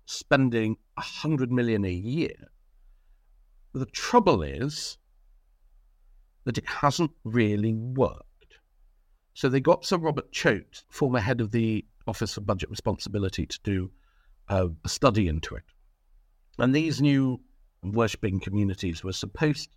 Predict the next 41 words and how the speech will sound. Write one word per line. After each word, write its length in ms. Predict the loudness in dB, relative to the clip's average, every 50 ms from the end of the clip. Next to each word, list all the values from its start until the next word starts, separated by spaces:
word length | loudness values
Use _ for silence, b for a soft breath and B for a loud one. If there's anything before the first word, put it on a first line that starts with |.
| _ -12
to 420 | -8 -8 -8 -6 -8 -8 -10 -10 -12 -14 _ _ _ _ _ _ _ _ _ -20 -20 _ _ _ _ -8 0
bring 280 | 4 4 6 6 4
in, 220 | 2 2 2 2 2
they, 140 | 2 2 0
they 160 | 0 0 0
had 160 | 0 -2 -6
to 80 | -6 -6
put 160 | -6 -2 0
an 80 | 0
estimate 420 | 0 -2 -2 -4 -4 -4 -4 -4 -4
as 80 | -6 -4
to 60 | -2
how 120 | -2 0
many 140 | 0 0 0
they 120 | -2 -4 -4
thought 240 | -4 -4 -4 -4
they 100 | -6 -8
credibly 400 | -6 -4 -4 -4 -4 -4 -4 -4
could 200 | -4 -4 -4 -2
bring 180 | -2 -2 0 0
in 160 | -2 -2 0
with 200 | -2 -2 -4 -4 -6
the 80 | -4
money 260 | -2 0 0 0 -2
that 160 | -4 -4 -6 -6
they're 140 | -6 -4
being 260 | -2 0 0 0 0 -2
given. 180 | -4 -8 _ _ _ -20 _ _ _ _ _ _ -10
And 80 | -4
some 120 | -2 0 0
were 60 | 2
given 180 | 2 0 -2 -2
astronomical 800 | -6 -12 -8 -4 -2 0 2 2 2 4 4 2 0 -2 -8 -10
sums 300 | -6 -8 -8 -8 -8 -14
of 80 | -18 _
money, 120 | -20 _ _ _ _ _ _ _ _ _ _ _ _ _ _ _ _ -2
millions 560 | 0 0 2 2 2 4 4 4 4 2 0
and 80 | -4
millions 320 | -4 -2 -2 -4 -4 -4 -4
and 80 | -4
millions. 240 | -4 -4 -4 -8 -12